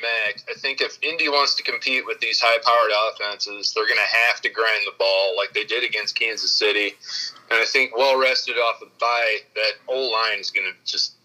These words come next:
dominate. I think they're gonna be really good. So I would start Marlon Mack this week.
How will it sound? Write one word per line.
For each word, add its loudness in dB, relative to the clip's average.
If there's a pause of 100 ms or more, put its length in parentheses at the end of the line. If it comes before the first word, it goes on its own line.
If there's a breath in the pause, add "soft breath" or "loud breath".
(180)
dominate. 0 (360)
I 2
think -4
they're 0
gonna -2
be -4
really 2
good. 4 (120)
So 4
I 6
would 0
start 2
Marlon -2
Mack 0
this 0
week. 0